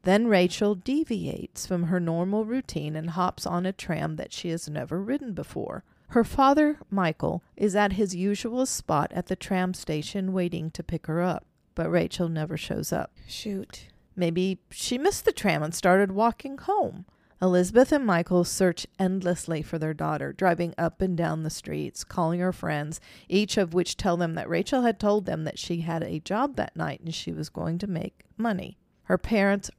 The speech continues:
Speaker 1: are really confused about this
Speaker 2: Hmm.
Speaker 1: because they didn't know of any job.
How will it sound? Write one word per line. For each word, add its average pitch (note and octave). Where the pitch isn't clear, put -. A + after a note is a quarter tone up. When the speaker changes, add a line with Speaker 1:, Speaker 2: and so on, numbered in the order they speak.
Speaker 1:
are E3
really D#3+
confused -
about -
this -
Speaker 2:
Hmm. F3+
Speaker 1:
because D3+
they D#3+
didn't D#3+
know D3+
of D#3+
any -
job. -